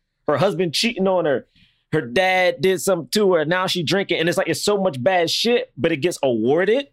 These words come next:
You know what I mean? And so when I saw Holly go through it, like, I don't know, man. Like, I, I get it, but it was something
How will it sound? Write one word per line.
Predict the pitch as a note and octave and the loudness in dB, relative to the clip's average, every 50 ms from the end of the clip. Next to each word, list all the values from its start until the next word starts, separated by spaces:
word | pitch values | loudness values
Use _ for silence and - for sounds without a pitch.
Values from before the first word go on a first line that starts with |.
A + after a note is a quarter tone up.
| _ _ _ _ _ | _ _ _ _ _
You | E3 E3+ | -2 0
know | F3+ G3+ | 2 2
what | G3+ G3 | 4 2
I | G3 | 2
mean? | F3 F#3+ G3+ G#3+ F3+ | 2 2 0 0 0
And | F#3 E3+ | 0 0
so | - | 0
when | F#3 F3 E3 | 0 0 0
I | D#3+ D3 | -2 -4
saw | - - F#3 F#3+ F#3+ | -2 -2 0 0 0
Holly | E3+ D#3 D#3 F3 F#3+ F3+ E3 | 0 0 0 0 0 0 0
go | C#3+ C#3 C#3 | 0 0 0
through | C3+ C3+ C#3 C3 B2+ | 0 0 0 0 0
it, | G2+ | 0
like, | B2 A#2+ A2+ A2 G2+ - _ _ _ _ _ _ _ _ _ _ _ _ _ _ _ _ _ _ _ - _ _ | 0 -2 -2 -2 -6 -8 _ _ _ _ _ _ _ _ _ _ _ _ _ _ _ _ _ _ _ -20 _ _
I | - F3+ F#3 F3 | -2 0 0 0
don't | E3 C3+ A#2+ A2 | 0 -2 0 0
know, | G#2+ A2 A2 | 0 0 0
man. | A2 A2 A#2 B2 B2+ | 0 0 0 0 0
Like, | C#3+ D3 | 0 -2
I, | D#3+ - F3 G3 | 0 2 2 2
I | F#3+ | 2
get | C3+ D#3 D#3 B2+ | 2 0 -2 0
it, | G#2+ F#2 - | -2 -6 -4
but | - D3 | -2 0
it | E3+ | 0
was | E3+ D3 - | 0 0 0
something | - E3 F#3 F3+ - G3 F#3 F3 E3 | -2 -4 -4 -2 -2 -2 -2 -2 -4